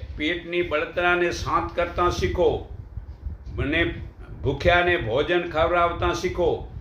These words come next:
ચંદ્ર ગુરુ વડે શીતળતા થાય તેવું બીજાને આપો. સૂર્ય ગુરુ વડે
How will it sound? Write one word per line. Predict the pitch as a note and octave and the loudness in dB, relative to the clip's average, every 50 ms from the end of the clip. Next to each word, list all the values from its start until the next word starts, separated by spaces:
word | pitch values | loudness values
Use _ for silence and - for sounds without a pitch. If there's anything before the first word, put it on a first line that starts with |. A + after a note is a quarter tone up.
| - - - - - - - - - - | -12 -10 -8 -8 -6 -6 -6 -8 -8 -4
ચંદ્ર | - B2+ C#3 D#3 D#3+ F3+ F3+ F3 | -2 0 0 0 2 2 2 2
ગુરુ | C#3 D#3 F3 F3 F3 F3 | 2 2 2 2 4 4
વડે | F3 E3+ E3+ F3 F3+ F3 F3 F3 - - - | 4 6 6 6 6 6 4 0 -6 -10 -10
શીતળતા | - - - C#3+ D3 D3+ - F3 F3 E3+ E3+ E3+ E3+ E3+ E3+ | -10 -10 -10 -10 -8 0 2 2 2 2 0 0 0 0 0
થાય | - D3 D#3 D#3+ E3+ E3+ | 0 2 4 4 4 4
તેવું | E3+ - F3 E3+ F3 F3 E3+ | 2 -2 -2 -2 0 0 0
બીજાને | - E3 D#3 D3+ D3 E3 E3 F3 F3 F3 F3 F3 | 0 -2 -2 -2 0 0 2 2 4 4 4 4
આપો. | E3 E3 E3+ - - F3+ E3+ C#3+ A#2 G2+ - - - - - - - - - - - - - - - - - - | 4 4 2 2 4 4 4 4 4 0 -2 -6 -8 -10 -14 -14 -14 -12 -14 -12 -12 -8 -8 -8 -6 -6 -6 -4
સૂર્ય | C#3 C#3+ D3+ E3 F3+ F3+ | -4 -2 2 4 6 4
ગુરુ | F3 C#3 D#3 E3+ F3+ F3 | 4 4 0 2 2 6
વડે | F3 F3 E3 E3+ F3 F3+ E3+ E3+ - | 6 6 6 8 6 6 4 2 -2